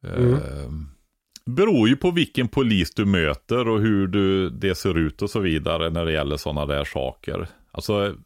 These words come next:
Speaker 2: det där är ju en lag för att polisen ska kunna förebygga. Alltså, det har ju, man har ju inte skadat, man har ju inte begått ett brott, men polisen kan bedöma en situation som att det finns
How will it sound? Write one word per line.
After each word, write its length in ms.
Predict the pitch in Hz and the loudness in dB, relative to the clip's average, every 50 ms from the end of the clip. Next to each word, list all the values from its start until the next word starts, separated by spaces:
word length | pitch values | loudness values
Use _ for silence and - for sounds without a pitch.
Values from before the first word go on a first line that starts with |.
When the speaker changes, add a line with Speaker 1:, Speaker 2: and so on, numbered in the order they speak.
| _ | _
Speaker 2:
det 240 | - - 98 98 117 | -16 -8 -2 -2 0
där 260 | 117 135 147 151 139 | 2 2 2 2 2
är 80 | 135 104 | 2 2
ju 180 | 87 82 85 | 2 2 2
en 200 | 90 107 104 92 | 2 4 4 4
lag 400 | 85 80 69 64 71 78 80 78 | 4 2 2 2 0 -2 -4 -6
för 380 | - - - 80 76 67 64 67 | -8 -2 0 0 2 2 0 0
att 160 | 73 76 - | -2 -4 -4
polisen 560 | - - 90 76 69 65 62 - - - 80 | -2 -2 0 0 0 -2 -2 -4 -6 -6 -8
ska 260 | - - - 73 67 69 | -6 -4 -4 -2 -2 -4
kunna 420 | - - - 90 80 67 62 60 - | -4 -2 -2 0 0 0 -2 -6 -8
förebygga. 1120 | - - - 123 117 110 85 69 65 71 73 76 - 160 175 180 170 - - - - - - _ _ | -10 -4 0 2 2 2 2 0 0 -2 -4 0 0 0 0 0 -4 -8 -8 -8 -8 -8 -10 _ _
Alltså, 280 | - - 80 85 - 90 | -10 -8 -8 -6 -6 -8
det 220 | 85 95 98 98 | -4 -2 0 0
har 360 | 95 98 101 101 87 82 80 82 | 2 0 0 0 0 0 0 0
ju, 260 | 82 87 90 90 85 - - - - - - - - - _ _ _ _ _ - - - | 2 2 2 0 0 -2 -8 -20 -20 -20 -20 -20 -20 -20 _ _ _ _ _ -16 -6 -2
man 160 | - - 113 | -2 0 2
har 240 | 113 117 104 95 107 | 2 2 2 2 2
ju 80 | 120 | 2
inte 180 | 120 - - 87 | 0 0 -2 -6
skadat, 720 | - - - 120 123 113 95 87 78 73 101 110 - _ - | -6 -4 -4 -2 0 0 0 0 0 0 -2 -4 -4 _ -6
man 140 | 98 98 | -4 -2
har 240 | 98 98 92 90 90 | 0 0 0 0 0
ju 60 | 104 | 0
inte 180 | 101 95 - 87 | 0 -2 -2 -2
begått 540 | 80 92 85 80 87 85 78 - _ - - | -2 -2 -2 -2 -4 -4 -4 -6 _ -8 -8
ett 200 | 139 - _ - | -8 -8 _ -6
brott, 480 | - 82 76 69 - - _ _ - _ - | -4 -2 -2 -4 -6 -10 _ _ -20 _ -4
men 600 | 104 87 92 98 98 107 120 101 78 69 62 62 - _ _ _ - | 0 2 4 4 4 4 4 2 0 0 -2 -6 -12 _ _ _ -4
polisen 500 | 107 98 87 87 85 - - - 95 92 | -2 0 0 0 0 -2 -2 -2 -4 -2
kan 400 | - - 87 78 78 78 78 - - _ _ _ _ - | 0 0 0 0 0 -2 -4 -6 -10 _ _ _ _ -6
bedöma 800 | 82 90 82 78 80 78 71 69 67 67 67 69 71 73 71 - _ _ _ _ _ _ _ _ _ _ _ _ - | -6 -4 -2 0 0 0 0 0 -2 -2 -2 -2 -2 -4 -4 -6 _ _ _ _ _ _ _ _ _ _ _ _ -10
en 80 | 82 | -8
situation 720 | - - 90 76 _ - 85 85 - - 78 67 67 73 71 | -6 -4 -6 -6 _ -4 -6 -6 -4 -4 -6 -4 -4 -4 -6
som 300 | - - 71 67 65 64 | -6 -6 -6 -4 -4 -6
att 220 | 69 - - _ | -6 -8 -10 _
det 220 | - 76 73 - | -6 -6 -6 -6
finns 600 | - - 71 67 67 67 - - - - - _ | -4 -6 -4 -4 -6 -8 -8 -10 -14 -16 -18 _